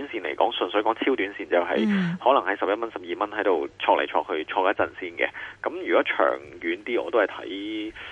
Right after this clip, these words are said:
Speaker 1: 應該可以去得到，即係七倍，呃，二零一五P，差唔多十四蚊應該冇問題嘅。
Speaker 2: 啊哈。
Speaker 1: 咁呢個係個，即係暫定嘅目標價咯。咁短期操盤手法就係十一蚊、十二蚊中間，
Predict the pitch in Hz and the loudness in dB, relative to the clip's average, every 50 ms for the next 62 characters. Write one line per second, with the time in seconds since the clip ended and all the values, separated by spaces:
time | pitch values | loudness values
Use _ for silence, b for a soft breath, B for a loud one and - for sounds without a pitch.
0 | B B B B - - 135 135 135 123 - 120 117 120 110 101 - 101 92 101 | B B B B -10 -10 -10 -10 -8 -6 -4 -2 2 2 2 2 4 2 2 2
1 | - - - 71 65 64 82 - - - - 110 - - - - - - - - | 0 2 4 2 4 4 -2 -6 -6 -4 -4 -4 -2 0 0 0 0 -2 -4 -6
2 | - 90 82 85 87 90 87 - - - 50 50 50 50 50 50 50 50 - - | -2 0 0 0 0 0 -2 0 0 0 0 0 0 0 0 0 -2 -2 -4 -6
3 | - - 98 92 - - 98 101 90 87 - - - 107 104 104 - - 107 92 | -8 -2 -2 -2 0 0 -2 -4 -4 -4 -12 -10 -10 -8 -8 -8 -4 -2 -2 -2
4 | - 98 95 - 90 - - - 90 90 95 95 98 101 101 - 98 92 92 - | -2 -4 -4 -4 -4 -4 -2 -4 -2 0 -2 -2 -2 -2 0 4 2 2 2 0
5 | - - - - - - - - - - - B B B B B B B - 196 | -6 -6 -6 -6 -4 -6 -6 -6 -6 -10 -12 B B B B B B B 2 2
6 | 190 196 190 - - 233 214 - - 98 98 80 - - 87 82 78 78 65 50 | 2 2 4 2 4 4 6 4 6 6 4 4 4 4 2 4 4 2 2 0
7 | - _ - - - 127 - - _ _ _ _ - 110 101 90 95 95 - - | -4 _ -16 -4 0 0 0 0 _ _ _ _ 4 4 4 4 4 -2 0 0
8 | 98 90 78 85 87 82 - 92 90 90 85 - - 104 95 - 80 71 80 85 | -2 -2 -2 -2 -12 -6 -4 -4 -2 -2 -4 -6 -4 -4 0 0 0 0 0 -4
9 | - - - - - - - 151 165 - - 330 - - 92 - - 123 113 - | -4 -6 -16 -18 -10 -8 -8 -8 -2 -2 -2 -2 0 0 -2 0 2 0 0 0
10 | 107 - 101 98 - 85 - - 80 82 85 - - 85 85 95 113 107 104 - | -2 -4 -4 -4 -4 -4 -6 -6 -6 -6 -6 -8 -8 -6 -6 -4 -4 -4 -8 -8
11 | - 87 - - 78 85 87 85 90 90 90 92 | -12 -14 -14 -12 -10 -10 -8 -8 -8 -2 0 0